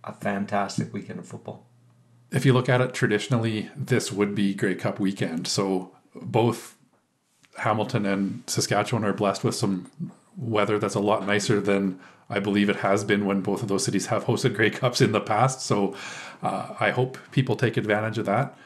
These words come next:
Speaker 2: and come out to the games and support the league. It's been a, a great season to have fought our way through the pandemic to get that product on the field. And you're right, Pat, this is what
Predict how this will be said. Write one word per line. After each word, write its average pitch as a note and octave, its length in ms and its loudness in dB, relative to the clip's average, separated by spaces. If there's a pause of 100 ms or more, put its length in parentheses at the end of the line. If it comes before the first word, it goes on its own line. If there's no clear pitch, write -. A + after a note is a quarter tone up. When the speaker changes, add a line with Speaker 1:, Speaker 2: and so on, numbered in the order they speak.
(340)
Speaker 2:
and F#2+ 580 -4
come A2 160 -2
out B2 140 0
to A#2 80 -4
the G2+ 100 0
games G#2 260 0
and G#2 120 -2
support G#2+ 320 -2
the G2+ 80 -2
league. C3+ 280 2
It's G2+ 140 -2
been G#2 180 -2
a, F#2 280 -2 (340)
a A2+ 160 -2
great A2+ 300 -2
season A#2 340 2
to G#2+ 160 0
have A2 240 -2 (280)
fought B2 320 4
our A#2+ 160 4
way A2 180 2
through A#2+ 460 2
the A#2 80 0
pandemic A2 720 0 (560)
to A#2+ 100 0
get A2 220 0
that A2 160 -2
product A2 320 0
on G#2+ 100 0
the G2 80 2
field. G#2 380 0
And F#2 420 0
you're G#2+ 160 0
right, G2 180 0
Pat, G#2+ 220 -4
this G#2+ 140 -2
is G#2 100 0
what G2+ 240 -2